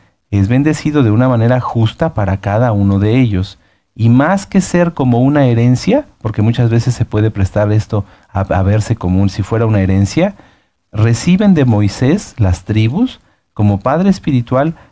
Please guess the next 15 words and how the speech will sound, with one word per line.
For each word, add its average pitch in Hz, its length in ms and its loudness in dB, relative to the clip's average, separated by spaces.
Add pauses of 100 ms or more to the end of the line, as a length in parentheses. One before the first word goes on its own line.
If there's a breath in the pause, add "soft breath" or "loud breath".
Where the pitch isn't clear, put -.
la 107 180 0
petición 113 680 0
a 190 80 2
Yahweh 147 480 0 (240 loud breath)
de 113 160 0
bendiciones, 160 1120 2 (140)
yo 110 140 -2
lo 107 140 0 (160)
puse 117 260 0
aquí 113 180 -2
como 107 240 2
una 113 140 2
analogía, 104 560 0
como 98 260 0
herramientas, 113 800 0